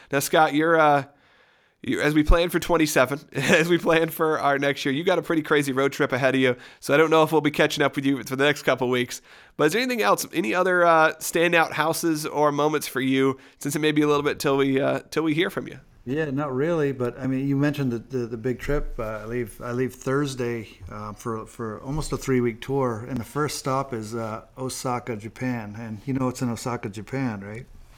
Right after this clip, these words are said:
Speaker 1: What? I'm, I'll leave you go. What's in Osaka, Japan?
Speaker 2: Universal Studios.
Speaker 1: I know. You get to go do the Jaws ride.
Speaker 2: Yeah, I'm
Speaker 1: <laughs>
Speaker 2: hoping. I don't know if I'm, I, I thought I was gonna have time to get there, and I, looking at the itinerary now, I don't think I am. I'm only in,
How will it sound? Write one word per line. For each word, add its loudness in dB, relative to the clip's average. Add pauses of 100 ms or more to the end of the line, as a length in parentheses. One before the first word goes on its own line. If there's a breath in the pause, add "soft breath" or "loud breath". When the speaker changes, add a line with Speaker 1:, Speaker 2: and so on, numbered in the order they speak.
(800 soft breath)
Speaker 1:
What? -6
I'm, -4
I'll -2
leave -2
you 2
go. -4
What's -4
in 0
Osaka, 0
Japan? -2 (100)
Speaker 2:
Universal -6
Studios. -6 (140)
Speaker 1:
I -6
know. -2
You -2
get 2
to -4
go 4
do 2
the -6
Jaws -2
ride. -10 (460 loud breath)
Speaker 2:
Yeah, 4 (200)
I'm 2
Speaker 1:
<laughs> 0
Speaker 2:
hoping. -2
I 0
don't 0
know 2
if -8
I'm, -10 (280)
I, -12
I -10
thought -4
I 0
was -4
gonna -2
have -6
time 0
to -2
get -2
there, -2
and -2
I, -10 (200)
looking -6
at -8
the -8
itinerary -8
now, -6
I -6
don't -10
think -8
I -10
am. -8
I'm -6
only -6
in, -10